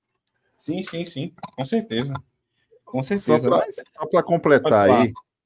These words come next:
Speaker 2: eu não vou, eu não vou revelar porque eu não posso, mas
Speaker 1: Ah.
Speaker 2: o Santa, o Santa
Speaker 1: Dê
Speaker 2: Cruz tá
Speaker 1: informação,
Speaker 2: essa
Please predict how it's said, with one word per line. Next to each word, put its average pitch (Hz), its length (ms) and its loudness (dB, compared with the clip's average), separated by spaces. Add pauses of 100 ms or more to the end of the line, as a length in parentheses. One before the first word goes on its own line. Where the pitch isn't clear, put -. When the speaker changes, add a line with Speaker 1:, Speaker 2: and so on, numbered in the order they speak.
(180)
Speaker 2:
eu 110 80 -6
não 120 100 -4
vou, 117 480 -2 (920)
eu 110 80 -8
não 120 80 -6
vou 123 100 -2
revelar 113 440 2
porque 110 140 -10
eu 127 40 -4
não 107 80 -10
posso, - 640 0 (840)
mas 139 360 6
Speaker 1:
Ah. 156 180 6
Speaker 2:
o 160 40 2
Santa, 160 160 0 (440)
o 143 80 -4
Santa 156 380 2
Speaker 1:
Dê 170 80 6
Speaker 2:
Cruz 247 140 8
tá 269 60 6
Speaker 1:
informação, 240 400 6
Speaker 2:
essa 247 60 6